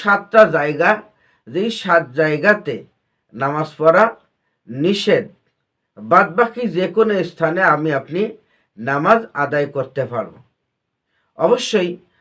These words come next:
আমাদের এই জিনিসগুলোর দিকে খেয়াল ক-, রাখা উচিত। আমরা অনেক সময়ই এগুলো কিন্তু ভুল করে ফেলি, কোন জায়গাতে নামাজ পড়া যাবে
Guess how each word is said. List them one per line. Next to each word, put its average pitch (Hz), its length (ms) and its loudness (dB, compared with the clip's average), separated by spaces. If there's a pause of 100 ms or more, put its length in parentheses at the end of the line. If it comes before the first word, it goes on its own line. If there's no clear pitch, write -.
(200)
আমাদের 233 340 2
এই 220 200 2
জিনিসগুলোর 185 600 0
দিকে 180 180 0 (120)
খেয়াল 170 320 4
ক-, 196 300 -8
রাখা 135 260 2 (140)
উচিত। 113 260 -14 (600)
আমরা 185 180 -4 (120)
অনেক 165 180 2 (100)
সময়ই 214 440 2 (640)
এগুলো 214 300 6 (100)
কিন্তু 170 260 0 (120)
ভুল 165 160 0 (120)
করে 175 280 6
ফেলি, 110 240 -4 (560)
কোন 214 200 0
জায়গাতে 202 400 2 (120)
নামাজ 170 300 2
পড়া 170 300 6
যাবে 147 340 4